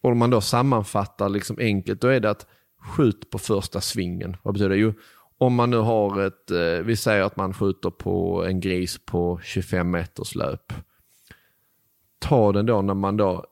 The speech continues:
kommer under bakifrån. Om man då kommer in i djuret, bara ha fingret på, alltså in och så krama och stanna inte. Så att man inte lägger och tänker, stanna upp, sikta och så här. Utan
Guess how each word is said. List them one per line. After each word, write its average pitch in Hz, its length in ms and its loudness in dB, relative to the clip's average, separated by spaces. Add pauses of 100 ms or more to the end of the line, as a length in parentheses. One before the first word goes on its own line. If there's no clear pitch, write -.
(280)
kommer 101 500 0
under 107 240 2
bakifrån. 101 760 0 (340)
Om 110 80 -4
man 110 100 4
då 104 80 4
kommer 107 420 0
in 101 180 0
i 98 40 0
djuret, 95 200 0 (260)
bara 123 280 0
ha 127 160 2
fingret 110 300 0
på, 104 60 -2
alltså 101 140 -2
in 107 200 2
och 92 100 0
så 98 80 -2
krama 95 400 0
och 85 80 -4
stanna 92 380 -2
inte. 87 160 -6
Så - 100 -2
att - 100 -4
man 107 120 2
inte 107 240 0 (520)
lägger 117 320 2
och 101 100 0
tänker, 101 420 0
stanna 101 360 0
upp, 101 160 0
sikta - 540 -2
och 90 320 0
så 110 120 -2
här. 95 180 2
Utan 101 260 -4